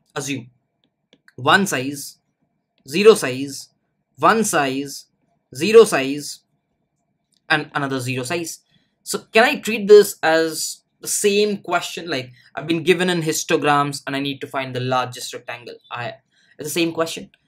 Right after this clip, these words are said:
And the largest that I'll get is one over here, right?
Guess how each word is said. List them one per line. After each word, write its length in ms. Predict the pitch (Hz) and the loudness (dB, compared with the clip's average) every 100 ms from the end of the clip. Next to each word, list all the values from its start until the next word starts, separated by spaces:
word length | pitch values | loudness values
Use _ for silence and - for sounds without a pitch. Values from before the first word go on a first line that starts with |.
| _ - | _ -2
And 100 | 180 | 4
the 40 | |
largest 340 | 190 190 208 202 | 6 6 4 2
that 100 | 175 | 2
I'll 160 | 170 | 2
get 320 | 143 156 - - | 2 -4 -6 -4
is 240 | 147 131 | -4 -2
one 200 | 135 135 | 0 0
over 160 | 127 123 | 0 -4
here, 200 | 120 110 _ _ _ _ _ _ _ | -6 -12 _ _ _ _ _ _ _
right? 260 | 123 147 | -10 -10